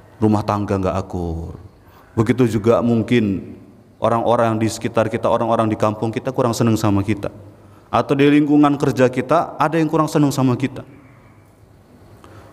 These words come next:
Sudah persiapan dari masalah keuangan, masalah harta,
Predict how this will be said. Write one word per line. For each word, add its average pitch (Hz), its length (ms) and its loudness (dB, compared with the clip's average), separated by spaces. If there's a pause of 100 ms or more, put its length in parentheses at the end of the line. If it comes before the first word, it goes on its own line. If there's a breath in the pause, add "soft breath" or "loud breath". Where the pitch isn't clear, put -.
Sudah 170 240 2
persiapan 180 640 0
dari 156 160 4
masalah 160 560 0
keuangan, 156 400 2
masalah 147 400 2
harta, 143 720 0